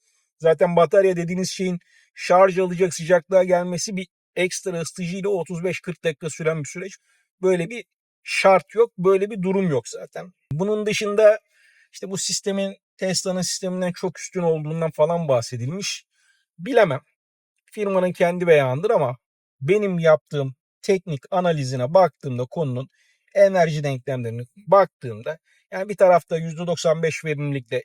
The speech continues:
çalışan bir sistem, diğer tarafta doğal yöntemle ısı transferini kullanıp bunun için sadece aracılık etmek için enerji harcayan bir sistem.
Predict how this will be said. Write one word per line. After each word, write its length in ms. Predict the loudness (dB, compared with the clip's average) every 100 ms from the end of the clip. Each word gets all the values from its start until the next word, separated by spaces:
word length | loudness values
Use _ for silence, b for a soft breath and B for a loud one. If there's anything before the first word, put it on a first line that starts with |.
| _
çalışan 500 | -4 -4 -4 -6 -6
bir 60 | -10
sistem, 460 | -10 -4 -2 -2 -8 _ _ _
diğer 260 | 4 6 6
tarafta 560 | 4 2 2 -2 -4 -4 -10 2
doğal 340 | 6 6 4
yöntemle 480 | 2 -2 -2 -4 -4
ısı 220 | -8 -8
transferini 540 | -6 -6 -6 -8 -10 -10
kullanıp 460 | -12 -6 -4 -4 -8 _ -12
bunun 440 | -6 -4 -4 -6 -10 -14
için 380 | -10 -8 -10 -12 _
sadece 520 | -6 2 4 4 2
aracılık 520 | 0 2 2 -2 -6
etmek 300 | -6 -6 -10
için 180 | -12 -10
enerji 420 | -8 -4 -4 -2
harcayan 420 | -4 -4 -8 -12 -12
bir 40 |
sistem. 380 | -14 -12 -10